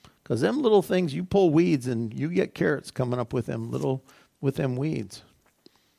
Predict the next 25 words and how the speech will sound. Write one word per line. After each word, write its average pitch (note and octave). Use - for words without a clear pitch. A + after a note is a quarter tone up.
And C3+
it's -
like, B2+
"Oh, D3+
maybe B3
I D#4+
ought C4
to A#3
just F#3
wait E3+
a D3
little B2+
bit. B2+
Maybe C#4
I'll D4
just G#3+
wait F#3
a F3
little C3
bit D3+
and D#3+
let D3
'em G3+
grow E3
together. D#3